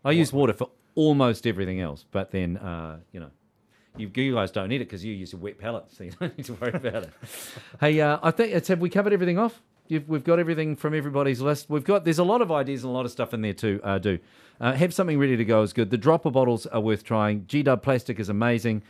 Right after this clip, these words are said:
Speaker 1: Uh, acrylic retarder is worth trying. I'm going to, uh, once we get this up and running, uh, once,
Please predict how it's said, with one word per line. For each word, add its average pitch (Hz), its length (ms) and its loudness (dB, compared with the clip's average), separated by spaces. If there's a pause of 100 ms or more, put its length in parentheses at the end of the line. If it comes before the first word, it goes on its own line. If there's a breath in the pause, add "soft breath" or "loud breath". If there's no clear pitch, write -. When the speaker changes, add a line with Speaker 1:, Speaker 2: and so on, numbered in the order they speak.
(360 loud breath)
Speaker 1:
Uh, 110 220 0
acrylic 135 300 2
retarder 131 520 0
is 117 120 -4
worth 113 160 -2
trying. 113 420 0
I'm 117 220 -2
going 117 320 -4
to, 107 420 -8 (480 soft breath)
uh, 92 500 2 (760)
once 113 280 0
we 107 100 0
get 117 180 -2
this 104 120 -6
up 107 120 -2
and 101 100 0
running, 104 380 2
uh, 90 360 2
once, 104 400 -2